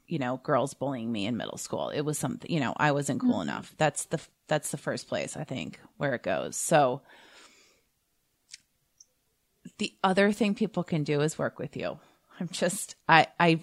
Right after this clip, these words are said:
Speaker 1: I think it is
Speaker 2: Yeah.
Speaker 1: hugely, i-, if you are thinking about therapy or working with someone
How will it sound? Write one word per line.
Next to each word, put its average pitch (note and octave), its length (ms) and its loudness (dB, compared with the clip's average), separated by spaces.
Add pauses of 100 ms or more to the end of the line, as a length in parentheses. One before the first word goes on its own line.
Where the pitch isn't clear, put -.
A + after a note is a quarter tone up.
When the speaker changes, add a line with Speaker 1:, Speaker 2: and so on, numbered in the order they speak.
(120)
Speaker 1:
I F3 140 10
think G3 280 4
it E3+ 140 8
is D3 420 4 (760)
Speaker 2:
Yeah. F3+ 80 -14 (320)
Speaker 1:
hugely, G#3 1200 4 (320)
i-, G3+ 100 4 (360)
if G#3 240 4
you A3+ 300 6
are F3+ 440 10 (1300)
thinking A#3 360 6
about G#3+ 220 10
therapy F#3+ 720 6 (1600)
or G#3 120 6
working F#3 400 2
with F3 160 0
someone E3+ 640 2